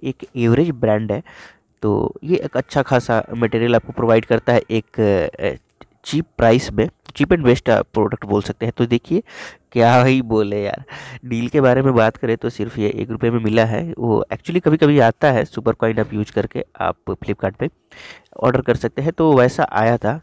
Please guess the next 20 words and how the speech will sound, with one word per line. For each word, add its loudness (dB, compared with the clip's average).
ये 2
रेयरली 4
ऐसा 2
आता -2
है। -8
तो -6
आप -4
चेकआउट 4
करते 0
रहिए 6
अगर 6
आपको 0
चाहिए -2
तो। -12
क्या 0
ही 2
बोले 2
यार, 0
एक -4
रुपया। -6